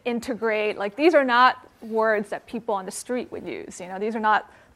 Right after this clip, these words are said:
words that people who are outside of the tech community are gonna use to talk about their problems. The second thing is we wanna make sure that it's solutions agnostic. A lot of times we start problems by saying,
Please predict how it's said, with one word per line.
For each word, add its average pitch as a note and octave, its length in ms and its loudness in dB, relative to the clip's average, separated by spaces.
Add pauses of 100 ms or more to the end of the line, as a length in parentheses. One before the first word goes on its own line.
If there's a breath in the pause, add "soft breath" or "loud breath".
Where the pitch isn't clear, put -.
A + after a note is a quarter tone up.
(160)
words G#3 440 0
that F3+ 240 2
people G#3 280 -6
who G#3 120 -4
are F3+ 180 -2
outside G3 600 0
of F3 380 -2
the F#3+ 80 -6
tech - 260 -8
community F3 400 -10
are F3+ 100 -6
gonna F3+ 180 -10
use G#3+ 340 -6
to F3+ 80 -14
talk F3+ 240 -12
about - 200 -14
their F#3 100 -16
problems. G3 520 -8 (1800 loud breath)
The C#4+ 100 0
second F4+ 340 4
thing B3+ 240 4
is A#3 200 0
we B3 60 0
wanna A#3+ 180 2
make A#3+ 180 0
sure A#3 260 0
that A3 140 4
it's - 120 -6
solutions A#3 640 -2
agnostic. - 640 -8 (640 soft breath)
A B3 100 8
lot C#4 160 12
of F4+ 80 4
times C4+ 600 2 (380 soft breath)
we A3 100 -4
start C4+ 480 8
problems A3+ 560 6
by G3 160 -2
saying, G#3 580 -2